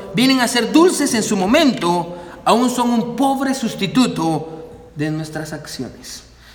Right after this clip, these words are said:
A veces, hermanos, somos muy buenos con las palabras y, y nos encanta decirle a Jesús cuánto lo amamos, pero recuerde que, ah, no importan las palabras, lo que importa son los hechos. Ah, un escritor llamado Daniel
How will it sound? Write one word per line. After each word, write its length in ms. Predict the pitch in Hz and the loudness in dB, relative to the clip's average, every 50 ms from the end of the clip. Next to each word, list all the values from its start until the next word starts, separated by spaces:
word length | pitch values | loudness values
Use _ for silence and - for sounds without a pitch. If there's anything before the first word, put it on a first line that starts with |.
| - - - | -16 -6 0
A 40 | |
veces, 300 | 190 254 277 - 262 233 | 2 2 2 2 0 0
hermanos, 280 | 247 240 247 254 247 233 | 0 0 0 0 0 -2
somos 180 | 247 240 240 233 | -2 -2 0 0
muy 160 | 254 294 294 | 2 2 2
buenos 340 | 285 294 302 302 294 254 - | 2 2 2 2 2 0 -2
con 140 | - 240 | -2 -4
las 140 | 226 214 220 | -4 -4 -4
palabras 520 | - 220 220 226 226 208 190 175 160 160 170 | -4 -2 0 0 0 0 -2 -4 -4 -2 -2
y, 300 | 180 170 - - - - | -2 -2 -2 -4 -4 -2
y 60 | 202 | 0
nos 120 | 233 220 226 | 0 2 2
encanta 420 | 220 - - 277 285 285 269 262 | 0 0 2 2 2 2 0 -2
decirle 340 | 247 233 - 247 247 247 240 | -2 -2 -4 -4 -4 -4 -4
a 20 | |
Jesús 280 | - 233 214 247 - - | -4 -4 -4 -4 -6 -2
cuánto 280 | 254 240 240 233 226 | -2 -2 -2 -2 -2
lo 80 | 196 196 | -2 -2
amamos, 440 | 190 208 262 277 262 220 208 202 - | 0 0 0 0 0 -2 -2 -4 -2
pero 260 | 202 208 208 208 202 208 - 185 | 0 2 2 2 0 -2 -4 -6
recuerde 500 | - 185 202 202 254 285 277 254 240 240 | -2 -2 -2 0 2 2 2 2 -2 -2
que, 440 | 247 214 220 208 175 - - - - | 0 0 0 0 -2 -4 -8 -8 -2
ah, 100 | 185 208 | 0 2
no 100 | 214 233 | 2 2
importan 480 | 254 240 - 240 254 247 240 233 214 208 202 | 2 0 0 0 -2 2 2 2 2 4 2
las 160 | 196 190 - | 0 -2 0
palabras, 640 | - 190 202 254 311 311 254 214 202 202 202 196 - - - - | -2 0 2 2 2 2 2 2 2 2 0 -2 -4 -8 -4 -2
lo 120 | 180 175 | -2 0
que 60 | 180 | 0
importa 380 | 196 165 185 269 254 - 214 - | -2 0 0 -2 0 0 -2 -2
son 280 | - 247 262 247 240 185 - - - - - - - | 2 2 2 2 0 -2 -6 -10 -12 -14 -14 -2 2
los 400 | 160 - 339 339 - - - - - - - - - - - - - - - _ - - | 4 4 4 4 0 -4 -6 -10 -12 -14 -16 -18 -18 -20 -20 -20 -20 -20 -20 _ -12 -10
hechos. 760 | 151 156 147 - - 131 131 - - - - - - - - - - - 147 135 - | -10 -8 -8 -10 -12 -12 -12 -10 -10 -10 -8 -8 -10 -10 -12 -16 -18 -18 -16 -4 0
Ah, 220 | 165 170 175 180 185 | 0 2 2 0 2
un 200 | 196 220 226 226 | 0 2 2 2
escritor 420 | 226 226 226 - 190 156 202 214 202 | 0 0 0 -4 -4 0 0 0 0
llamado 340 | 202 196 202 202 202 196 185 | 0 0 0 0 0 0 0
Daniel 280 | 175 202 196 190 185 | 0 -2 -2 -2 -4